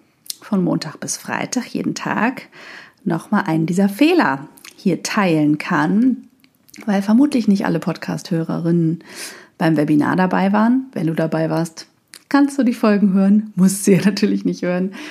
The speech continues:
dann kennst du sie schon. Genau, ähm, das ist einfach ein spannendes Thema, ähm, das, ja, glaube ich, viele betrifft, ne? Dass viele Eltern denken, wir machen das doch schon alles richtig und wir bemühen uns doch hier so sehr um eine faire Aufgabenteilung. Wieso klappt das denn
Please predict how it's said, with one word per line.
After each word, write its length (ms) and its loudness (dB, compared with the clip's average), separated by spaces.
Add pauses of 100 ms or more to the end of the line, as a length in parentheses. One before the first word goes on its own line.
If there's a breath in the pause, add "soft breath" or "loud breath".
(180 loud breath)
dann 160 -4
kennst 380 2
du 60 -2
sie 160 -4
schon. 560 -2 (960)
Genau, 340 2 (160)
ähm, 500 2
das 140 -6
ist 120 -10
einfach 260 -4
ein 100 -2
spannendes 640 0
Thema, 480 0 (960 loud breath)
ähm, 560 -2
das, 840 -10
ja, 280 0
glaube 220 -4
ich, 80 -8
viele 220 -2
betrifft, 600 -2
ne? 220 2
Dass 420 -4
viele 220 -2
Eltern 240 0
denken, 320 -2
wir 80 2
machen 300 2
das 140 0
doch 100 -2
schon 200 -4
alles 260 -2
richtig 500 -2
und 200 -2
wir 80 0
bemühen 320 4
uns 120 0
doch 160 -6
hier 140 -4
so 160 0
sehr 640 0
um 140 0
eine 160 2
faire 320 -2
Aufgabenteilung. 600 0
Wieso 160 -2
klappt 420 -10
das 120 -16
denn 280 -2